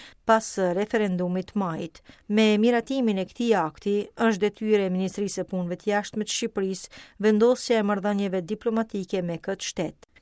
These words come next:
Shenjë tjetër pozitive raporteve të mira ndërmjet Shqipërisë dhe Malit Zi është edhe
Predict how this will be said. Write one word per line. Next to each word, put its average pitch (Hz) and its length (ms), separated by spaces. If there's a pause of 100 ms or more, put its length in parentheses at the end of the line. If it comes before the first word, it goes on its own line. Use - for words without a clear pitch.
(160)
Shenjë 214 500
tjetër 220 380
pozitive 202 560
raporteve 185 600
të 185 160
mira 208 380
ndërmjet 170 380
Shqipërisë 190 440
dhe 185 60
Malit 180 340
Zi 226 140 (160)
është 196 240
edhe 185 200